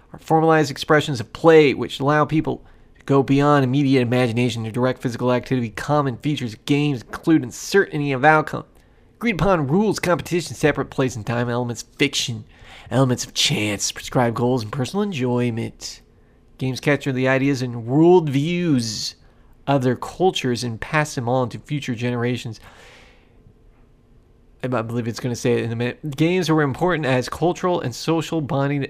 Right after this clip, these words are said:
events. Uh, <laughs> as teaching tools and as markers of social status, as pastime and royalty and elite. Some games come, common features of, uh, culture and gifts. Games are,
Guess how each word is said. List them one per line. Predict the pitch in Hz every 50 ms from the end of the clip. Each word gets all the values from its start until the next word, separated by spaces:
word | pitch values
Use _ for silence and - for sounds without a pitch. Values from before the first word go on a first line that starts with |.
| -
events. | - 127 110 107 127 131 127 - - - - - - - _ _ _ _ _ _ _ _ - _ _ _ _ _ - _ -
Uh, | 127 127 120 - - - _ _ _ - -
<laughs> | 147 135 - 151 156 165 147 127 - - - - -
as | - 139 131 - -
teaching | - - - - 214 214 - - 214 202 180 156 135 - - - - _ -
tools | - - - 233 233 233 233 208 180 156 131 113 - - - - - - - _ _ _ _ _ _ _ _
and | - 123
as | 120 107
markers | 123 120 147 170 165 165 - 147 127 107
of | 113 104
social | - - - - - - 143 139 - - 127
status, | - - - - - 123 117 120 123 120 117 - -
as | 123 110
pastime | - - 131 135 131 127 - 151 135 127
and | 123 117
royalty | 117 123 127 127 117 - 131 123
and | 120 120
elite. | 117 120 120 120 117
Some | - - 120 117
games | 117 117 117 113 - -
come, | - - 120 110 104 - _ _ - - - - - - -
common | - - 170 170 147
features | - 165 143 135 147 143 131
of, | 131 123 113 117
uh, | 120 123 120 120 117
culture | - - 160 160 160 156 - 170 160 156 156 156 156 156 151
and | 143 139 127 120
gifts. | 127 143 147 143 139 139
Games | - 156 151 147 131 -
are, | 131 120 117